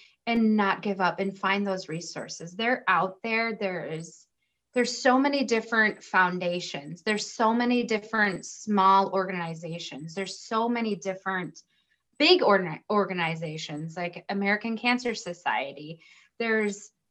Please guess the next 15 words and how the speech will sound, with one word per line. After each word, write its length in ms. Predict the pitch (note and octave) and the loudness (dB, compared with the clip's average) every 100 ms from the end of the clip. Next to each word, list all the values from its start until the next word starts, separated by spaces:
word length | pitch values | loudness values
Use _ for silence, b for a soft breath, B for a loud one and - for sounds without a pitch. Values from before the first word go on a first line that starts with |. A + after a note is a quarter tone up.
| _ _ _ _ - | _ _ _ _ -2
a 80 | A#3 | -2
lot 280 | A#3+ A3 A#3 | 2 2 2
of 60 | |
them 180 | A#3+ G#3+ | 2 0
out 220 | G#3+ G#3 - | 2 0 0
there, 180 | G3 | -2
but 140 | F#3+ F#3+ | 0 -2
I 120 | F#3+ | -4
think 360 | - G#3+ G#3 G3 | -4 -4 -2 -6
it's 240 | - - | -10 -10
just 280 | G3+ - G#3+ | -10 -10 -2
really 260 | G#3 G#3+ | 0 2
embracing 600 | F#3+ F#3+ F#3 F#3+ A3+ G3+ | 0 0 0 0 -2 -2
that 240 | G3 F3 - | -2 -4 -4
struggle 680 | - F#3+ F3+ F#3 A3 C4 | -6 0 0 2 2 2